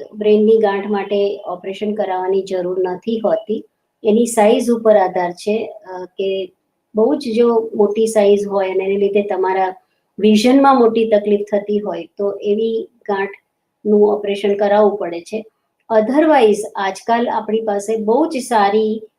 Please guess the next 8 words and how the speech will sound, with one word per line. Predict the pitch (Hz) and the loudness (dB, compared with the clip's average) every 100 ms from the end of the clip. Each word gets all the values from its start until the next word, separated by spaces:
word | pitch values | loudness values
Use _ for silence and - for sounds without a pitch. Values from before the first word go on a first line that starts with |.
| - | -6
મેડિકલ | 190 180 240 311 302 269 | -4 0 0 4 2 2
ટ્રીટમેન્ટ | 233 220 202 190 190 | -6 -4 -6 -4 -6
છે | - 190 | -10 -12
કે | 185 196 | -10 -10
જેના | 202 202 202 | -6 -4 -2
લીધે | 202 185 190 190 190 _ _ _ | -4 -6 -6 -8 -12 _ _ _
પ્રોલેક્ટિન | 202 190 196 - 220 202 | -6 -4 -6 -4 0 0
લેવલ | 180 180 175 214 | 0 -6 -8 -10